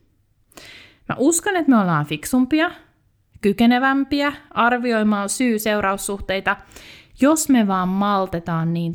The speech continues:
tehdä. Monesti meillä vaan on joko liian kova paine tai kiire keksiä se ratkaisu. Valitettavasti näistä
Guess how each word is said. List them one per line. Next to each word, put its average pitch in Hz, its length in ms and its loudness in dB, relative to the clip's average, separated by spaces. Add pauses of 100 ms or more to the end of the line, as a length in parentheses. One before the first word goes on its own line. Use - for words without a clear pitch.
tehdä. - 540 -6 (480)
Monesti 339 380 2
meillä 233 320 4
vaan 226 220 2
on 220 140 2
joko 208 260 -2
liian 247 340 0
kova 160 240 -2
paine 208 560 -2
tai 175 160 -4
kiire 180 460 -4 (140)
keksiä 196 400 -4
se 165 180 -8
ratkaisu. 208 580 -4 (160)
Valitettavasti 214 1000 -2
näistä 185 540 -4